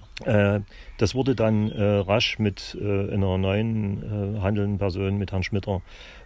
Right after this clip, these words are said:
äh, wurde das, wurde das anders. Und das muss man im Unternehmen auch gestatten, äh, dass man da unterschiedliche Meinungen zu unterschiedlichen Dingen, äh, äh, haben darf. Und in dem Fall ist es so, ähm, dass er es eben für richtig gehalten hat, dass man beispielsweise da eben in Berlin,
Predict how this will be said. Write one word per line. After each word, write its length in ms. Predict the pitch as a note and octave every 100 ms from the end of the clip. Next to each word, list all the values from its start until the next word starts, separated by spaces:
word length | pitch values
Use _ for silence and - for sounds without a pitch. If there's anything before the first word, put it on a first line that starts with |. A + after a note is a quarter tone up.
| -
äh, 340 | G2+ F#2+ F2+
wurde 220 | G2 G2 F#2
das, 320 | F2+ - -
wurde 180 | F#2+ G2
das 160 | E2+
anders. 480 | D#2+ F#2+ A2 G#2 -
Und 160 | - F#2+
das 120 | F#2
muss 160 | F#2+ A2
man 140 | F#2+
im 100 | G2
Unternehmen 480 | F#2+ F#2 F2 F#2 G#2+
auch 100 | -
gestatten, 480 | G2+ G2+ - F#2+ - - - - -
äh, 260 | F#2+ F#2
dass 200 | E2+ G2
man 160 | G2+ F2+
da 240 | F2 F2
unterschiedliche 580 | F2 F#2+ F#2 G2 - F2
Meinungen 400 | E2 F2+ F#2+ F2+
zu 140 | -
unterschiedlichen 500 | F#2+ F#2 F#2 - F2
Dingen, 300 | E2 F2 F2+
äh, 300 | G2 F#2+ F2
äh, 300 | F#2 - F2
haben 260 | E2 E2+ G2+
darf. 280 | F#2 F#2+ -
Und 80 | F2
in 100 | F2+
dem 180 | G2
Fall 180 | F#2+ G2
ist 100 | F#2+
es 120 | F#2
so, 260 | - F#2+ F#2+ - - - - A#2
ähm, 280 | F2 F2+
dass 160 | F2+ F2
er 120 | F2
es 80 | F2+
eben 180 | G2 E2+
für 100 | F2+
richtig 280 | F2+ F#2 F2
gehalten 360 | E2 F2+ G2
hat, 200 | F2 -
dass 120 | G2
man 140 | F2+ E2
beispielsweise 560 | F2 - F2+ E2+ D#2+
da 120 | E2+ -
eben 160 | F2+
in 120 | G#2
Berlin, 400 | F2 E2 G2 G#2